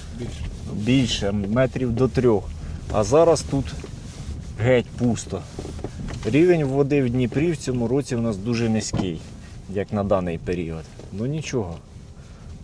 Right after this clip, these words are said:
Speaker 2: О, тут бобри якесь дерево відгризли.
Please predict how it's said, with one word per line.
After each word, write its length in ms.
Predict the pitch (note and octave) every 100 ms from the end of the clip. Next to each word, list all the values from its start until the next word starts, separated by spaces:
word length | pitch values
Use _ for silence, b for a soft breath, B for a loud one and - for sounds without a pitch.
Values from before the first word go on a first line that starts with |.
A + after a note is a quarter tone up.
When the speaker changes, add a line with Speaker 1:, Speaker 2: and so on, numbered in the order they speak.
| G#2+
Speaker 2:
О, 180 | G#2 F#2+ -
тут 100 | A#2
бобри 460 | G#2+ G#2+ G#2+ A#2+
якесь 340 | A#2 G2+ A2 F#2+
дерево 400 | G#2+ C#3+ C#3+ B2+
відгризли. 640 | B2 A2 - C3 A2+ A#2